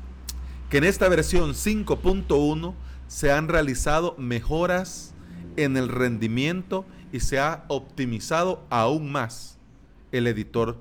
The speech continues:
de WordPress, el que antes era Gutenberg. Es decir, que con WordPress cinco punto uno vamos a tener un editor más rápido y al escribir y al crear contenidos en él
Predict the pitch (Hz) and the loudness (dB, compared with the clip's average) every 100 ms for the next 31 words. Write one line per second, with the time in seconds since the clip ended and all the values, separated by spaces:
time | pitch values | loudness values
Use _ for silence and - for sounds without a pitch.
0 | - 104 101 101 95 - - - - - | -12 -8 -4 0 0 -2 -14 -16 -18 -18
1 | - - 98 - 87 92 120 127 95 90 | -20 -12 -8 -4 -4 -4 -2 2 2 2
2 | 87 113 - - 85 82 - - - _ | -4 -2 -2 -2 -6 -10 -12 -16 -20 _
3 | - - - _ - 190 151 - 117 - | -20 -20 -20 _ 0 2 2 0 0 -2
4 | - - - _ 143 139 151 143 147 202 | -8 -20 -20 _ -6 -4 -4 -2 2 2
5 | 185 123 113 - - 196 170 113 - 190 | 2 0 -2 0 -2 -2 -2 -4 0 -2
6 | 170 - 113 120 104 113 110 - - - | 0 0 2 2 0 -4 -8 -14 -20 -4
7 | 113 143 170 147 139 135 131 117 - - | 2 2 2 0 0 -2 0 -2 -4 -6
8 | 175 190 185 139 - 185 202 226 - - | -4 0 0 -2 0 2 2 -2 -10 -20
9 | _ - 123 104 107 107 139 160 143 101 | _ -2 0 0 -4 -2 4 6 4 0
10 | 80 73 - - - - - 143 147 139 | -10 -12 -18 -20 -20 -20 -4 4 6 6
11 | 135 - 135 147 202 165 101 - - 143 | 6 4 4 4 4 2 0 -10 -6 0
12 | 135 123 123 120 139 147 175 170 170 170 | 0 0 0 4 2 2 -4 -2 -2 0
13 | 175 165 165 160 180 202 | 0 0 -2 0 0 -2